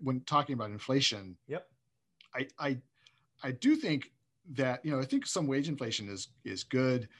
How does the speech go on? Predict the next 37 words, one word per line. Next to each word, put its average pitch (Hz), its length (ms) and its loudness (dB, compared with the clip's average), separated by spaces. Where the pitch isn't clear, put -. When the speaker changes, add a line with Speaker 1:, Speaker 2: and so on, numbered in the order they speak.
Speaker 2:
Me 180 100 -2
too. 294 120 -6
Speaker 1:
Uh, - 80 0
certainly 139 380 2
if 123 100 0
you're 123 120 0
a 110 40 -4
landlord, 131 520 0
you, 101 180 -10
you 101 80 -10
love 127 200 -2
it, 135 160 -2
right? 120 220 -4
Speaker 2:
Mm-hmm. 311 260 -10
Speaker 1:
Um, 110 340 -6
but 127 280 2
I 147 100 -4
think 208 280 -4
we're, 135 200 6
we're 131 220 -2
in 123 240 -4
danger 123 760 4
of 110 440 -6
the, 120 340 -4
uh, 107 160 -4
asset, 143 600 0
uh, 104 260 -4
sort 117 220 -2
of 92 60 -14
the 120 100 -2
investment 151 420 2
asset 135 340 -2
piece 139 200 4
of 120 100 2
the 110 80 -6
economy 110 420 -4
overheating, 101 500 -8